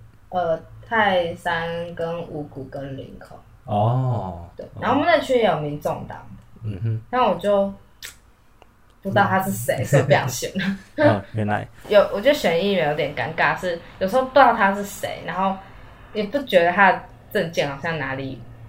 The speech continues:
Speaker 1: 有吸引到我。
Speaker 2: 嗯，对啊，就是一般来说我是会去看这些议员他的，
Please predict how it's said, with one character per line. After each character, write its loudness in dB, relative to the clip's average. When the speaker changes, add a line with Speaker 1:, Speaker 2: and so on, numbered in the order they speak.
Speaker 1:
有 0
吸 -4
引 -4
到 0
我。 -12
Speaker 2:
嗯， 0
对 4
啊， 2
就 -4
是 -2
一 0
般 4
来 0
说 -2
我 0
是 2
会 2
去 -4
看 2
这 -2
些 -2
议 -2
员 -4
他 -2
的， -8